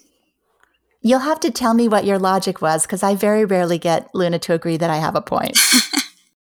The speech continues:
Well, the chapter starts off with O G Ymir,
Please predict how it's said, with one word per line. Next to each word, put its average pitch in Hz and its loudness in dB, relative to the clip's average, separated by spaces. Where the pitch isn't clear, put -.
Well, 269 4
the 262 4
chapter 311 0
starts 285 2
off 220 0
with 202 2
O 202 6
G 196 2
Ymir, 170 0